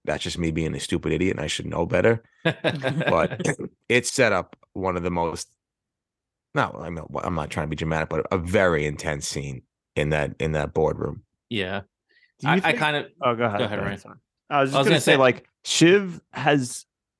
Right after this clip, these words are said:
Speaker 3: she tries to scheme all the time
Speaker 2: Right.
Speaker 3: and has never once succeeded at any fucking schemes. It just constantly blows up in her face. And I think the,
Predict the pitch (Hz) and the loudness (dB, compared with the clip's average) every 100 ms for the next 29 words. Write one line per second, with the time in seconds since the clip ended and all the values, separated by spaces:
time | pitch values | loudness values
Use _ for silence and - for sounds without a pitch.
0 | _ - - 185 202 226 202 190 185 - | _ -12 -4 -2 0 2 4 2 0 -4
1 | - 156 123 110 113 123 113 117 123 143 | -4 0 2 0 -2 -4 0 0 0 -4
2 | _ - 120 - 113 104 95 101 _ 104 | _ -10 -10 -6 -4 -4 -6 -12 _ -12
3 | 95 120 123 120 113 117 117 127 143 127 | -2 4 6 6 6 6 6 6 6 6
4 | 127 123 - 123 - 123 120 120 117 113 | 2 2 -4 -8 -4 -2 0 2 0 0
5 | - 120 120 127 135 139 123 131 120 - | -2 -4 -2 -2 -2 -4 -2 -4 -6 -8
6 | 123 120 113 110 113 - _ _ _ _ | -6 -2 -2 -2 -6 -8 _ _ _ _
7 | _ _ - 143 104 151 - - - 123 | _ _ 2 2 6 4 4 -4 -4 -2
8 | 151 - 170 160 143 139 143 135 131 127 | -2 0 0 0 0 0 2 0 0 -4
9 | 120 131 120 - 120 120 117 110 _ _ | -4 -4 -4 -4 -2 -2 -2 -6 _ _
10 | _ _ 123 143 151 170 160 147 - _ | _ _ 0 0 0 -4 -4 -4 -10 _
11 | _ _ _ _ _ _ - 139 120 131 | _ _ _ _ _ _ -18 -6 0 4
12 | 123 | 2